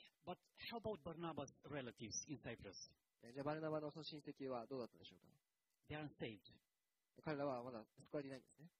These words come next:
Speaker 1: It is not your will to open an assembly there as well?
Speaker 2: で、そこで、えー、新しい教会を始めることはどうでしょうか？
Speaker 1: What about our friends in Salamina?
Speaker 2: また、サルミナにいる友達、私たちの友人はどうでしょうか？
Speaker 1: How about our friends in Seleucia?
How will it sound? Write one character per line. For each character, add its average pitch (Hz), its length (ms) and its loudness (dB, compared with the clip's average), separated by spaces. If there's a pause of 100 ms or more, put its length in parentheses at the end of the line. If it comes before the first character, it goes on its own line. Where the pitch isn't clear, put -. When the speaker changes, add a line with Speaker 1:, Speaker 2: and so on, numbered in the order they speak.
(300)
Speaker 1:
It 170 100 -6
is 160 120 -2
not 180 160 4
your 160 160 6
will 143 400 2 (160)
to - 80 4
open 147 420 4 (160)
an 147 80 2
assembly 143 460 2
there 139 320 4
as 127 140 -6
well? 151 180 0 (640)
Speaker 2:
で、 143 80 -10
そ 156 80 -2
こ 160 100 4
で、 147 280 4
え 127 360 0
ー、 - 220 -6
新 - 80 0
し 135 240 -4
い - 60 -14 (360)
教 147 80 -2
会 131 100 0
を 120 40 0
始 123 160 -6
め 120 60 -2
る 113 80 -2
こ 117 80 -10
と 113 100 -4
は 92 100 -4 (480)
ど - 60 2
う - 20 0
で 226 80 0
し 208 60 -4
ょ 202 80 2
う 190 80 -6
か？ 196 40 -4
Speaker 1:
What - 0 -
about 180 140 2
our - 0 - (100)
friends 156 260 -2
in 139 80 -2
Salamina? 131 500 -2 (320)
Speaker 2:
ま 139 80 -2
た、 147 80 -2
サ 156 140 0
ル 165 100 2
ミ 165 80 2
ナ 160 100 4
に 156 240 -2
い 147 100 0
る 147 120 2
友 147 160 0
達、 139 160 0
私 135 160 0
た 143 80 -8
ち - 80 -12
の 135 80 -2
友 131 100 0
人 131 120 -2
は - 40 0
ど - 100 2
う - 20 4
で - 60 -2
し 214 60 0
ょ 214 40 2
う - 20 -8
か？ 208 100 -2
Speaker 1:
How 190 80 4
about 175 60 0
our - 100 -14
friends 175 140 2
in 156 80 2
Seleucia? 147 580 -2